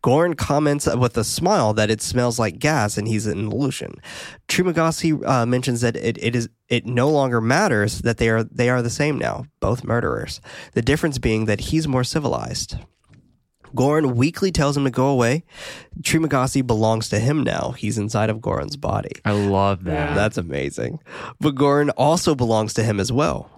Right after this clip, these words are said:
Speaker 1: Goran says that, um, that talking is making him tired, just how
Speaker 2: <laughs>
Speaker 1: Trimagasi would say to him. Goran opens his eyes. Mah-, um, Maharu, uh,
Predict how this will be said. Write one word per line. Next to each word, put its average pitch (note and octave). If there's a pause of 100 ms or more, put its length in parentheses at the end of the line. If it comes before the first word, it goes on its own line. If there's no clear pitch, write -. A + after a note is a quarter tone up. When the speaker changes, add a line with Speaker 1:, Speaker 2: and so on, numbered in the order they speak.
Speaker 1:
Goran G#2+
says A2
that, A#2
um, G#2+
that A2
talking C3+
is A#2+
making A#2
him A2+
tired, - (220)
just B2+
how D#3+
Speaker 2:
<laughs> -
Speaker 1:
Trimagasi E3
would -
say -
to -
him. B2 (680)
Goran F3
opens F3+
his F3
eyes. E3 (100)
Mah-, B2 (120)
um, A2+
Maharu, B2 (460)
uh, A2+